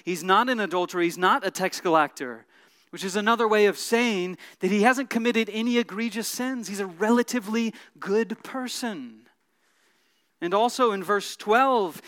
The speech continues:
he fasts type twice a week and he gives tithes of all that he gets. He's a self-controlled man, particularly over his appetite.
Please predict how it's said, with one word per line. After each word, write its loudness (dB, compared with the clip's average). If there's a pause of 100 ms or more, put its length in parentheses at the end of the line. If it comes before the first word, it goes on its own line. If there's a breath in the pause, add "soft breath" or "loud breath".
(160 loud breath)
he -2
fasts 0
type -2
twice 0
a 0
week -2
and -2
he -4
gives 2
tithes 0
of -6
all 0
that 0
he -4
gets. -2 (420 loud breath)
He's 0
a 6
self-controlled -2
man, -4 (220 loud breath)
particularly 4
over -2
his -6
appetite. -4